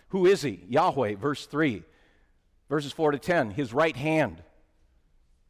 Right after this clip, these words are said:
Verses eleven, who's like Yahweh? His right hand comes again, verses twelve to seventeen, and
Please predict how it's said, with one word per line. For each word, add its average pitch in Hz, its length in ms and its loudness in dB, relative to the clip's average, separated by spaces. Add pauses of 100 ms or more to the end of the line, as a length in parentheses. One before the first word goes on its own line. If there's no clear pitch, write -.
(880)
Verses 131 260 -6
eleven, 139 380 0 (300)
who's 165 240 -4
like 156 260 2
Yahweh? 101 440 0 (840)
His 117 200 -10
right 156 180 2
hand 147 300 0
comes 151 220 -2
again, 143 280 -2
verses 120 300 -8
twelve 147 240 -2
to 123 80 -12
seventeen, 131 480 -6
and 120 120 -6